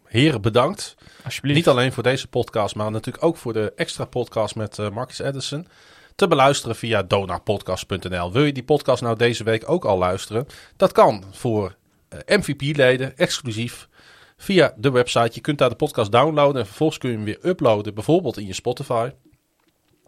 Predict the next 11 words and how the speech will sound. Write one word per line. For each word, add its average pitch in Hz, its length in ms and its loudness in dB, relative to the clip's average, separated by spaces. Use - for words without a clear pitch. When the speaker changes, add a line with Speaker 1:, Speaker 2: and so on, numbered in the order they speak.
Speaker 1:
Om 104 160 -4
even 104 240 -2
een, 98 120 -6
eh, 95 80 -4
tip 143 160 -6
te 117 100 -12
geven. 107 420 -2
Ja, 95 320 2
en, 98 320 -4
eh, 90 220 -4
ja, 98 100 -14